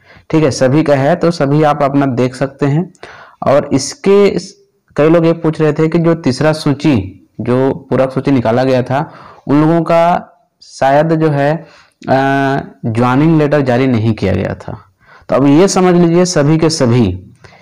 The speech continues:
इसको आप निकाल के देख लेते हैं कि यदि सभी में, जैसे कि मैंने बोला उदाहरण के लिए बायोलॉजी का,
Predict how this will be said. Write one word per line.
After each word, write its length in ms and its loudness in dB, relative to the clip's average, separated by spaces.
इसको 300 -2
आप 100 2
निकाल 320 0
के 120 -2
देख 260 -2
लेते 240 -2
हैं 460 -4
कि 180 2
यदि 160 2
सभी 340 2
में, 120 2
जैसे 280 0
कि 80 0
मैंने 200 2
बोला 260 2
उदाहरण 500 -2
के 120 0
लिए 120 2
बायोलॉजी 560 0
का, 340 -12